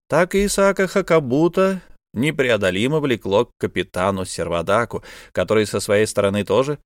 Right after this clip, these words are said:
собирался навестить владельца Тартаны. Встреча произошла пятнадцатого ноября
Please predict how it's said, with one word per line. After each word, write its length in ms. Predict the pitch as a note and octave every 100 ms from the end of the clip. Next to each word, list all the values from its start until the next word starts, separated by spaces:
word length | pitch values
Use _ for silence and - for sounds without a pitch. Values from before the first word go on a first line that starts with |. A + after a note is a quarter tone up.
| _ _
собирался 580 | - B2 G#2 G#2 -
навестить 580 | A#2+ A#2 A2+ - G#2 -
владельца 600 | D#3+ D#3+ C3+ F#2 - -
Тартаны. 840 | - F#2+ F#2 - D#2 - - - - _ _ _ _ _ _ _ _ _ _ _ _
Встреча 560 | - - A#2 D#3 G3 G#3+
произошла 640 | G3+ F#3+ C#3+ C3+ - B2
пятнадцатого 640 | A#2+ G2+ - E2 - - E2
ноября 520 | D#2+ D#2 F#2 B2+ D3+